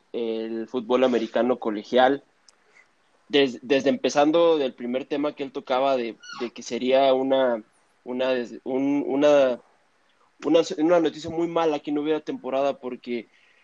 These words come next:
es también, esto depende también el futuro de muchos jóvenes en est-, en Estados Unidos, ¿no? Sabemos muy, muy bien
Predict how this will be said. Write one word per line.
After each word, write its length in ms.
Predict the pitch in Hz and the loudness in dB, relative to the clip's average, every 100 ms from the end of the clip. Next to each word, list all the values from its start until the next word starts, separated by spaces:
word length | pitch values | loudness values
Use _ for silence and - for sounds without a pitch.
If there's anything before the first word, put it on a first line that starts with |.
| _ _ _ _ | _ _ _ _
es 220 | - 165 175 | 2 2 2
también, 560 | 196 170 190 202 165 _ _ _ _ _ - | 0 2 0 0 -8 _ _ _ _ _ -2
esto 320 | 151 156 202 | -2 -2 -2
depende 380 | 160 - 165 185 | -2 -2 -4 -2
también 420 | 143 151 170 151 | 0 0 -2 -6
el 80 | 135 | -8
futuro 380 | 139 127 156 180 | -8 -2 2 4
de 100 | 156 | 4
muchos 420 | 139 151 180 165 | 2 0 -2 -4
jóvenes 440 | 165 156 175 139 | 2 2 2 0
en 100 | 127 | -4
est-, 200 | 120 - | -10 -8
en 180 | 120 120 | -4 -4
Estados 400 | 117 - 143 147 | -2 2 2 2
Unidos, 420 | 131 131 135 123 | -4 0 2 0
¿no? 220 | 113 143 - _ _ _ - - - _ - | -4 -8 -8 _ _ _ -20 -20 -20 _ -2
Sabemos 680 | 123 123 139 151 160 156 - - | 4 6 6 6 6 2 -12 0
muy, 420 | 131 143 143 131 | 4 6 4 0
muy 280 | 127 139 139 | 2 4 6
bien 400 | 143 139 139 | 6 4 2